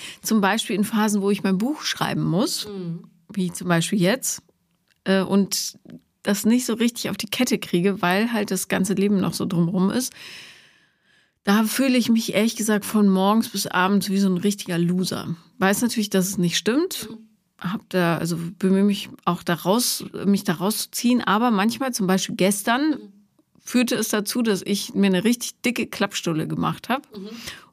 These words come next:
Speaker 1: Und nichts gegen Brot. Bloß, wenn man super allergisch ist auf,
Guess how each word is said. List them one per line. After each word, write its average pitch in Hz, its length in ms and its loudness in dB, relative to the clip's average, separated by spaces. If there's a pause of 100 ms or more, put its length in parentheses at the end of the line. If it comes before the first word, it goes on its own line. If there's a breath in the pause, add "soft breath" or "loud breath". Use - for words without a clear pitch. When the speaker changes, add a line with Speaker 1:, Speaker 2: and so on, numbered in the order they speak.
(140)
Speaker 1:
Und 208 580 2
nichts 226 320 0
gegen 190 460 0 (240)
Brot. 185 580 -2 (160)
Bloß, 226 480 0
wenn 202 80 2
man 190 160 2
super 220 300 0
allergisch 196 480 0
ist - 320 -2
auf, - 560 -4